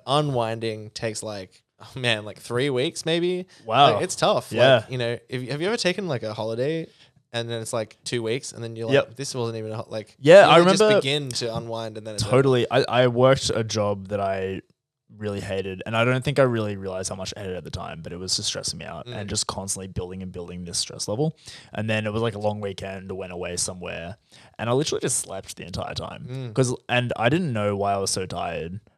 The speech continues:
Speaker 2: but I, my body was just telling me, like, Hey, man, now
Speaker 1: You're
Speaker 2: that,
Speaker 1: done,
Speaker 2: now
Speaker 1: yeah.
Speaker 2: that you have no inputs,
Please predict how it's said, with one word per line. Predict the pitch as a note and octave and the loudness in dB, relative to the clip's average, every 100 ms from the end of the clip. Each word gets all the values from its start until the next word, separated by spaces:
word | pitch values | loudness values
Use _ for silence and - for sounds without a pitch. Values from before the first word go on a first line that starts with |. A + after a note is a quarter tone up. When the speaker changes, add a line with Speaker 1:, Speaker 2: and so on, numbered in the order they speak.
| _ | _
Speaker 2:
but | G#2+ F#2+ - | -6 -6 -4
I, | G#2 F#2+ | -4 -4
my | G#2 G#2 | -6 -6
body | G2 G2+ G#2 G#2 G2 | -2 -2 -4 -6 -8
was | - F#2+ | -8 -8
just | G2 G2 - | -8 -6 -6
telling | F#2+ G2 F#2+ | -8 -12 -12
me, | F2+ F2+ | -10 -10
like, | E2+ | -10
Hey, | - G2 F#2 | -8 -8 -6
man, | D#2+ D#2 E2+ F2+ - - G2 | -8 -10 -12 -14 -16 -20 -10
now | G#2 | -2
Speaker 1:
You're | A2+ | 0
Speaker 2:
that, | B2+ | 2
Speaker 1:
done, | G3+ C3+ | 2 0
Speaker 2:
now | A#2+ A#2 | 0 2
Speaker 1:
yeah. | B2+ | 4
Speaker 2:
that | C#3 | 4
you | C3 | 2
have | A#2+ A2 | 2 0
no | G#2+ G#2+ A2+ | 0 0 0
inputs, | G#2+ A2 A#2 - A2 - - | 0 -4 -4 -4 -4 -4 -4